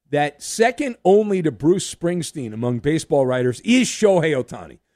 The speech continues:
The love the baseball writers have, the scribes for Shohei Ohtani. And we enjoyed watching him,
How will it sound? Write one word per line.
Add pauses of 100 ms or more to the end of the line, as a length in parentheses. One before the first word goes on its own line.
(160)
The
love
the
baseball
writers
have,
the
scribes
for
Shohei
Ohtani. (220)
And
we (140)
enjoyed
watching
him,